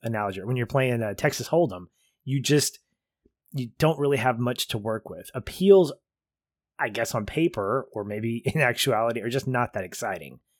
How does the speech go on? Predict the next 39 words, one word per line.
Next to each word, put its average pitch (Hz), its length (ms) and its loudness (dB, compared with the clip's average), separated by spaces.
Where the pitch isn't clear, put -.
because 117 540 0
we're 143 180 4
not 175 280 2
trying 156 280 2
to 113 80 -4
get 123 400 4
Sam 120 600 -2
out 147 140 4
of 110 100 -4
jail. 139 480 0
We're 135 120 2
trying 151 240 2
to 123 80 -2
just 117 180 0
lessen 120 540 0
his 107 280 -2
sentence 139 400 0
where 113 120 0
he's 110 160 -2
not 113 160 0
gonna 107 180 -2
be 92 120 -8
gassed 104 580 2
and 123 100 -4
instead 110 420 -2
have 104 360 0
life 101 380 -4
in 95 100 -10
prison. 85 460 -4
And 143 180 -2
so 156 160 2
that 143 300 0
component 175 680 0
has 139 340 2
to 139 120 -2
have 123 180 0
a 113 40 0
lot 123 440 0
more 117 540 -2